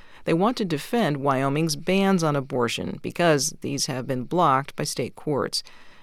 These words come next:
In Arizona, that state Supreme Court will hear arguments today over two conflicting laws.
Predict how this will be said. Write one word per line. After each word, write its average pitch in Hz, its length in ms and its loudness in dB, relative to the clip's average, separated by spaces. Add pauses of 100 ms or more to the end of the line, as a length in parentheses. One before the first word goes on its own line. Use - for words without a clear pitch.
(120)
In 175 220 -2
Arizona, 180 680 4
that 190 400 0
state 156 380 0
Supreme 135 500 -2
Court 139 400 2
will 139 260 0
hear 147 180 0
arguments 131 500 2
today 139 300 0
over 165 280 2
two 139 500 -2
conflicting 190 680 -2
laws. 120 460 0